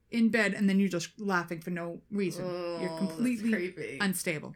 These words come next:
Speaker 2: Creepy.
Speaker 1: Then you get into the terminal stage, which is they can't sit without support. There's no muscle control at all. They're unable to speak. They're incontinent. They have dis-,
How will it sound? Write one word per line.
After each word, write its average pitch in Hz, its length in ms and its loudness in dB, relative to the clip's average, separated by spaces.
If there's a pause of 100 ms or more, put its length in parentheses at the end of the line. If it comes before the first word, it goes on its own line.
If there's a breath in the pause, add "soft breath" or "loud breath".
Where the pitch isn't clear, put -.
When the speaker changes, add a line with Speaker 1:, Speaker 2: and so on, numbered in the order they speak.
Speaker 2:
Creepy. 160 760 -8
Speaker 1:
Then 208 160 6
you 214 80 6
get 208 80 -6
into 226 160 0
the 208 100 2
terminal 196 380 0
stage, 170 360 -4
which 170 140 -4
is 175 80 -4
they 175 100 -4
can't 180 320 -4
sit - 160 -4
without 202 300 -8
support. 170 480 -8
There's 165 180 -4
no 185 220 4
muscle 196 300 0
control 214 420 -4
at 180 80 -2
all. 151 240 -4
They're - 220 -4
unable 208 420 0
to 226 140 -6
speak. 165 400 -6
They're 180 120 0
incontinent. 185 640 -4
They 170 60 -6
have 165 160 -6
dis-, 214 220 -4